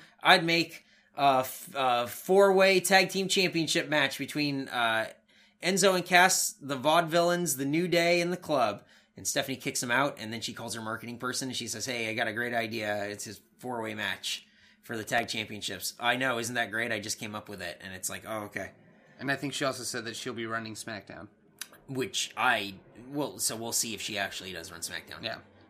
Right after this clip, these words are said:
Speaker 1: Uh, but that's later, where she says something like
Speaker 2: Oh, I thought it was then.
Speaker 1: No. Alberto Del Rio and Sami Zayn. Uh, kick to the head to Sami Zayn. Helluva Kick, uh, gets countered. There's a reverse suplex, a,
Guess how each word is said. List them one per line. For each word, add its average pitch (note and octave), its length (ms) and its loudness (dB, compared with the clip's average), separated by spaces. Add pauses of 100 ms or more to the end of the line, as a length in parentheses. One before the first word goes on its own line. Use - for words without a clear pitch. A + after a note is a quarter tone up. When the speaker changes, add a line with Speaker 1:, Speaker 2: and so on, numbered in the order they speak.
Speaker 1:
Uh, F2+ 220 -10
but C#3 80 -6
that's C#3 220 2
later, G2 320 -4
where G2 120 -12
she F#2 140 -8
says F2 160 -8
something - 240 -14
like - 100 -4
Speaker 2:
Oh, D3 60 6
I C#3 80 8
thought C3+ 180 2
it B2 60 -4
was G#2+ 140 -10
then. A2 240 -10 (640)
Speaker 1:
No. D3+ 400 -8 (640)
Alberto G3 300 8
Del G3+ 120 8
Rio G3 220 10
and F#3 80 2
Sami F#3 200 4
Zayn. F#3+ 320 6 (300)
Uh, C3 120 -2
kick F#3+ 220 2
to G3 80 4
the F3 100 6
head E3+ 320 8
to D3+ 120 -2
Sami D#3 280 0
Zayn. G3 360 4 (200)
Helluva F3 320 4
Kick, - 400 2
uh, D3 100 2
gets C#3+ 240 -2
countered. F#3 500 2 (420)
There's C3+ 160 -4
a C#3+ 40 0
reverse D3 380 2
suplex, F3 440 0
a, A#2+ 140 -8